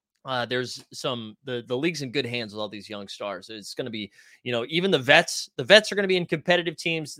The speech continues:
The young guys, maybe not so much, but it's gonna be fun to watch. Yeah, we're also gonna, we'll look at some Sorare in a little bit. I wanna hit, there was two other games last night I wanna talk about real quick. The Celtics played the Bing Bong Knickerbockers of New York.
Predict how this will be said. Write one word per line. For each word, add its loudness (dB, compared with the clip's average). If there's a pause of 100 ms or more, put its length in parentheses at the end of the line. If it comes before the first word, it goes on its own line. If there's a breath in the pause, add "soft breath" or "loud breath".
(140)
The -6
young 0
guys, 4 (320 soft breath)
maybe 2
not 2
so -2
much, 2
but 0
it's -8
gonna -6
be -4
fun -6
to -2
watch. 2 (840)
Yeah, 2
we're 2
also -2
gonna, -2
we'll -4
look -4
at -10
some -14
Sorare -8
in -10
a -10
little -8
bit. -12
I -6
wanna 0
hit, 2
there -4
was -4
two 4
other 6
games -2
last -2
night -4 (760)
I -14
wanna -2
talk 2
about 0
real 2
quick. -4
The -10
Celtics 4 (340 loud breath)
played 6
the 8
Bing 6
Bong 10
Knickerbockers 2
of 0
New -2
York. 0